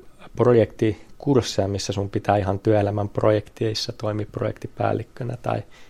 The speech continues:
työntekijänä. Elikkä tää on sit työelämäläheistä. Täällä tehdään versus se, että sitten, ö,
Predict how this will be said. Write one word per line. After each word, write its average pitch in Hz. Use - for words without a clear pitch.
työntekijänä. 117
Elikkä 107
tää 107
on 107
sit -
työelämäläheistä. 107
Täällä 107
tehdään 113
versus 107
se, 110
että 107
sitten, 104
ö, 101